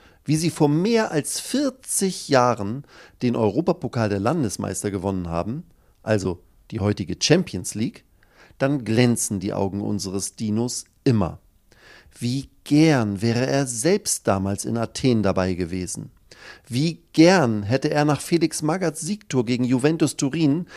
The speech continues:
den riesigen Pokal auch einmal nach oben in die Luft gestreckt.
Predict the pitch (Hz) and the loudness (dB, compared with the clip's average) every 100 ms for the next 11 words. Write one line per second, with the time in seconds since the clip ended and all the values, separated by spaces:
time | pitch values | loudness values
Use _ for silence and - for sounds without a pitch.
0 | - - - 143 156 147 175 220 285 214 | -20 -8 2 4 6 4 0 -2 0 0
1 | 160 190 175 175 180 170 156 139 139 185 | 0 -2 0 -2 0 -2 2 4 4 2
2 | 190 - 123 107 101 98 107 104 110 92 | -2 0 0 0 0 -2 0 -2 -2 -4
3 | 92 95 - 98 - 104 - - | -4 -6 -8 -10 -10 -12 -14 -18